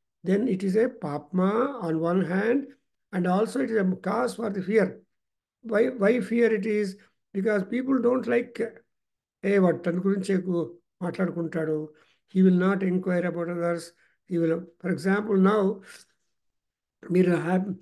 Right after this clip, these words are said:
ఆ, "హ్యాపీ ఉగాది" అని చెప్తే అందరూ "థ్యాంక్ యూ" అంటారు, కానీ "they like to you" అని ఎవరు చెప్పరే. మీకు మంచి ఉగా-, "హ్యాపీ ఉగాది" అంటే వింటారు, థాంక్స్ చెప్తారు. కానీ "like to you" అని చెప్పేవాళ్ళు ఎంతమంది ఉన్నారండి? Look at it.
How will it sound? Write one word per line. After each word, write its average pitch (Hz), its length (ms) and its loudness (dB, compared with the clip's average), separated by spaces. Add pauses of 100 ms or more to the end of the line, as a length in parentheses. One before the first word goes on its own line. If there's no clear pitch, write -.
(360)
ఆ, 170 260 -2
"హ్యాపీ 208 360 2
ఉగాది" 190 480 6
అని 180 100 4
చెప్తే 180 340 -2
అందరూ 202 340 -2
"థ్యాంక్ 208 440 -6
యూ" 285 80 0
అంటారు, 196 200 -2
కానీ 196 180 0
"they 170 160 -2
like 190 340 -4
to 226 60 -4
you" 214 100 0
అని 208 80 0
ఎవరు 196 180 0
చెప్పరే. 190 720 -4 (1400)
మీకు 170 360 -2
మంచి 190 300 0
ఉగా-, 190 520 4
"హ్యాపీ 185 320 -2
ఉగాది" 214 520 0
అంటే 220 260 -4
వింటారు, 262 480 -4 (100)
థాంక్స్ 226 400 -2
చెప్తారు. 190 580 -4 (340)
కానీ 208 340 0
"like 220 400 -2 (120)
to 233 140 2
you" 233 140 6
అని 214 100 4
చెప్పేవాళ్ళు 196 640 0
ఎంతమంది 208 360 -2
ఉన్నారండి? 196 600 -4 (400)
Look 190 200 -4
at 190 80 -2
it. 180 140 -2